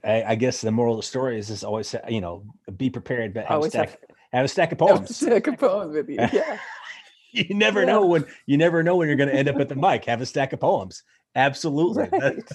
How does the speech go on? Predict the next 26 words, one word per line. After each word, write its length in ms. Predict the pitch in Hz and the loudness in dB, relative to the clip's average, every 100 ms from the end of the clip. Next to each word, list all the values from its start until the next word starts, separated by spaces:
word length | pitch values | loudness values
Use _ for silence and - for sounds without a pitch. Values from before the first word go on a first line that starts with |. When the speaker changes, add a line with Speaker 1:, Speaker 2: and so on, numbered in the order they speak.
| - _ _ _ _ _ _ _ | -20 _ _ _ _ _ _ _
Speaker 1:
<laughs> 280 | - - 185 - - - - - _ _ _ _ _ _ _ _ - - _ _ _ - | -20 -12 -12 -10 -14 -14 -20 -20 _ _ _ _ _ _ _ _ -20 -20 _ _ _ -14
So, 360 | - 214 180 - 185 | 2 4 4 2 0
um, 420 | 156 123 113 - _ _ - | 2 2 0 -6 _ _ 0
now, 140 | 170 - - - - - | 2 2 -4 -12 -16 -20
<sighs> 420 | - - - - | -20 -20 -20 -12
since 340 | - 302 - | -4 -4 -4
then, 280 | 113 101 98 | -8 -6 -6
I 80 | 123 | -2
mean, 180 | 143 143 | -2 -2
I'm 100 | 143 | -2
sure 240 | - 180 | -2 -2
that 160 | 120 104 | -2 -4
you've 160 | 110 | -4
done, 440 | 113 107 101 98 - - | -4 -4 -6 -8 -12 -14
uh, 40 | |
uh, 500 | 101 95 - - 113 - - | -12 -12 -16 -16 -16 -16 -10
probably 320 | 131 110 101 - | -6 -6 -8 -10
a 80 | 104 | -6
lot 220 | 117 113 | -4 -4
of 100 | 110 | -6
things 280 | 104 101 92 | -14 -14 -16
besides 440 | 104 110 101 95 | -14 -10 -10 -12
just, 240 | 101 95 104 | -14 -12 -10
like, 200 | 95 - _ _ - | -10 -12 _ _ -18
jumping 360 | 98 127 120 104 | -8 -6 -4 -8
from 540 | - 113 110 101 98 | -6 -4 -4 -4 -6